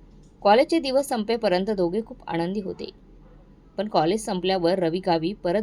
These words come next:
जाण्याच्या तयारीला लागला. त्याला ना सरकारी नोकरी करायची होती, ना प्रायव्हेट नोकरी करायची होती.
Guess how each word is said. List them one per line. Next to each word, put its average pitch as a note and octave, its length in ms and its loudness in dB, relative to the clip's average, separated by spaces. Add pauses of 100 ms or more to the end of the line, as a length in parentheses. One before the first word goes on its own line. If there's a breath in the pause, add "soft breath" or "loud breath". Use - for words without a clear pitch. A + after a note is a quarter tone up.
जाण्याच्या F#3 420 -2
तयारीला F#3 400 -4
लागला. D#3 300 -6 (1500)
त्याला B3+ 200 8
ना D#4+ 140 8
सरकारी B3+ 440 6
नोकरी A3 300 2
करायची A3+ 400 2
होती, A#3 420 0 (160)
ना A3 120 2
प्रायव्हेट G3 420 4
नोकरी E3 240 0
करायची D3 420 -2
होती. - 240 -8